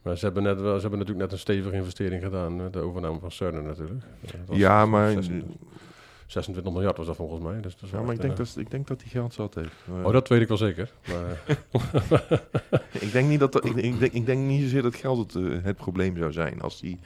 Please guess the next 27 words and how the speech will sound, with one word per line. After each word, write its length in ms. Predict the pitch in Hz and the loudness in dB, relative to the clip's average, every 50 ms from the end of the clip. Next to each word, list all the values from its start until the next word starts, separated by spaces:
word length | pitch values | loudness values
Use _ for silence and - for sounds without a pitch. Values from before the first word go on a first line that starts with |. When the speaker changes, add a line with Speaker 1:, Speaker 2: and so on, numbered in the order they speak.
| - - - - | -20 -20 -16 -10
Speaker 2:
iets 200 | - 98 - - | -8 -6 -6 -4
echt 220 | - - - - | -4 -4 -4 -2
wil. 340 | - 90 95 95 76 67 - - - - - - - _ - | -2 0 2 2 0 -2 -6 -14 -20 -20 -20 -20 -20 _ -8
Ehm, 440 | - 85 85 85 85 85 85 85 85 78 | -4 -2 -2 0 0 2 0 0 -2 -2
ik 160 | - 92 87 | -6 -4 -2
denk 180 | 92 87 82 | -2 -2 -2
dat 80 | - 82 | -4 -8
het 100 | 80 - | -10 -10
voor 120 | - - | -10 -10
Snowflake 440 | - - 98 98 101 - 92 85 82 | -6 -2 -2 -2 -2 0 -2 -2 -2
niet 100 | 92 90 | -2 -6
verstandig 360 | 76 73 - 85 80 90 101 | -6 -6 -4 -4 -4 -4 -4
zou 140 | 104 117 101 | -4 -4 -2
zijn, 240 | 92 101 95 98 - | -2 -2 -2 -2 -2
overigens. 480 | 82 101 98 95 95 95 117 139 - - - | -2 -2 -4 -4 -6 -8 -10 -10 -12 -12 -8
Laten 220 | - 82 82 80 80 | -6 -4 -4 -4 -6
we 60 | 80 | -6
dat 160 | 82 82 78 | -6 -8 -8
vooropstellen. 600 | - 82 85 87 - - - 87 90 98 117 131 _ - - - - - _ _ _ - | -6 -6 -6 -6 -6 -6 -6 -6 -6 -6 -8 -12 _ -20 -20 -20 -20 -20 _ _ _ -10
Ehm, 800 | - 90 90 90 90 90 90 90 90 90 90 90 90 90 90 92 92 95 92 - _ _ | -8 -6 -4 -2 -2 -2 -2 -2 -2 -2 -2 -2 -4 -4 -6 -6 -8 -12 -14 -18 _ _
Speaker 1:
Nee. 200 | - 95 92 80 - _ _ _ _ - - - - - - - - - - - - - - - - | -6 -4 -4 -4 -6 _ _ _ _ -20 -20 -20 -20 -20 -20 -20 -18 -18 -18 -20 -20 -20 -8 0 6
Nou 120 | 123 120 | 8 8
ja, 100 | 120 113 | 8 8
goed. 180 | 107 113 110 - | 8 4 2 2
Maar 80 | 110 | 0
in 100 | 117 113 | 0 2
ieder 100 | 139 139 | 4 6